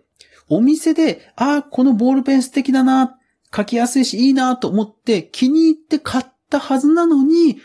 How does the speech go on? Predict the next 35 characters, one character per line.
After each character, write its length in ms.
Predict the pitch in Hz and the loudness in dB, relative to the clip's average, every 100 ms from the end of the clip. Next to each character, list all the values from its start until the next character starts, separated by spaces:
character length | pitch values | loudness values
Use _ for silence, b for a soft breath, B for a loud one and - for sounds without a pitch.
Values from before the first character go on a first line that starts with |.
| B B | B B
な 200 | 208 285 | -2 0
ぜ 160 | 254 254 | 0 -2
か 440 | 277 302 214 120 _ _ _ _ 143 | -2 0 0 -4 _ _ _ _ -2
何 300 | 262 349 294 | 0 0 -2
回 280 | 190 165 | -2 0
も 400 | 175 311 165 - _ | 0 0 -2 -8 _
置 160 | 139 135 | -6 -4
き 160 | - 151 | -2 -2
場 120 | 143 | -2
所 180 | 156 131 | 0 0
を 60 | |
忘 260 | 117 113 131 | -2 -4 -2
れ 80 | 131 | -2
る 100 | 127 | -4
と 120 | 90 | -10
か。 240 | - - _ _ _ _ _ _ _ | -16 -18 _ _ _ _ _ _ _
う 80 | 110 | -4
ん。 420 | 113 104 87 73 b b b b | -2 -2 -6 -12 b b b b
あ 120 | - - | -8 -4
と 160 | 151 | -2
は 120 | 147 | 0
マ 180 | 123 139 | 0 -2
グ 140 | 180 233 | -4 -2
カ 120 | 277 | -4
ッ 20 | |
プ 220 | 269 - | -4 -10
と 120 | 123 107 | -8 -8
か 120 | 104 | -8
で 80 | 104 | -4
も、 420 | 165 185 98 - _ _ - | -2 -2 -4 -10 _ _ -8
こ 100 | 190 | -2
れ 440 | 226 220 208 _ _ | 0 0 -4 _ _
す 200 | - 175 | -8 -4
ご 160 | 233 269 | -4 -2
く 340 | 156 117 | -2 -4